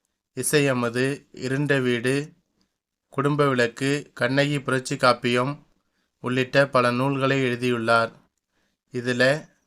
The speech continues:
பாண்டியன் பரிசு, அழகின் சிரிப்பு, இசை அமுது, இருண்ட வீடு, குடும்ப விளக்கு, கண்ணகி புரட்சி காப்பியம் ஆகிய நூல்களை எழுதியவர் யார் அப்படின்னு ஒரு கேள்வி கேட்டா, அதற்கான பதில்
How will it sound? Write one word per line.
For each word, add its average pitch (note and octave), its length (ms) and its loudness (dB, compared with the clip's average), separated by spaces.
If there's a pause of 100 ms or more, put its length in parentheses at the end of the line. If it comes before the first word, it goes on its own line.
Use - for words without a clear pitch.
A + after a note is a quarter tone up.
(140)
பாண்டியன் C#3 440 2
பரிசு, B2+ 420 -2 (280)
அழகின் C3+ 400 -2
சிரிப்பு, B2 460 -4 (760)
இசை C#3 320 0
அமுது, B2 360 0 (360)
இருண்ட C#3 420 -2
வீடு, B2+ 340 0 (640)
குடும்ப C#3+ 360 0
விளக்கு, B2+ 440 0 (260)
கண்ணகி C3+ 500 -2
புரட்சி C3 340 -4
காப்பியம் B2 580 0 (580)
ஆகிய B2 280 2
நூல்களை C#3 420 0
எழுதியவர் B2+ 500 0
யார் A#2+ 260 4 (160)
அப்படின்னு B2+ 420 -6
ஒரு B2+ 80 -4
கேள்வி B2+ 280 -2
கேட்டா, A#2+ 340 0
அதற்கான A#2+ 480 0
பதில் B2+ 320 0